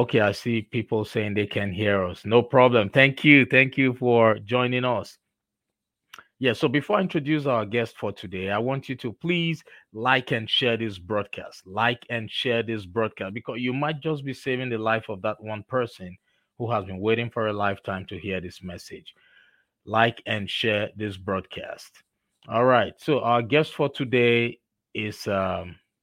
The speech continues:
Ale-, Alejandro Badia, M D. And, uh, let me, let me ask him if I pronounced the name correctly. You are on mute.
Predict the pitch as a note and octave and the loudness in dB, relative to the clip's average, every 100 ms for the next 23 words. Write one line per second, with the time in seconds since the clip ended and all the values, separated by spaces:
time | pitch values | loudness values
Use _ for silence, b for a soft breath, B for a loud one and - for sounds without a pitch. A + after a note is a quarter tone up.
0 | _ _ _ _ _ _ _ _ _ _ | _ _ _ _ _ _ _ _ _ _
1 | _ _ _ _ A2+ A#2 A#2 G#2+ G#2+ - | _ _ _ _ 0 2 2 2 -2 -4
2 | G#2 G#2 G2+ A#2+ B2+ B2 C3+ C3 G2+ G#2 | -4 -2 0 0 0 0 2 2 0 0
3 | A2+ G#2+ B2+ B2 G#2+ - A#2 A#2+ A2 C3 | 0 4 6 6 4 0 -4 -4 0 2
4 | G#2 D#2 - _ _ _ _ _ _ - | 2 -2 -12 _ _ _ _ _ _ -6
5 | G#2+ G#2+ G#2+ G#2 G2+ G2 G#2 A#2+ A#2+ A#2+ | -4 -2 -2 0 -2 -2 -2 -4 -2 -2
6 | B2+ A#2+ A#2+ A#2 - A#2 A2 A2 G2+ G#2 | -2 0 0 0 -2 -6 -4 -6 -6 -8
7 | G2+ A2 A#2 A#2 - G#2+ G#2+ G#2 A2 G#2+ | -4 -2 -2 -4 -12 -12 -8 -4 -4 -4
8 | - G2+ G#2 A2 - - - - - A#2+ | -6 -4 2 0 0 -12 -16 -16 -6 2
9 | C#3+ C3 A#2 A#2 B2 G2+ | 4 4 0 -2 -2 -4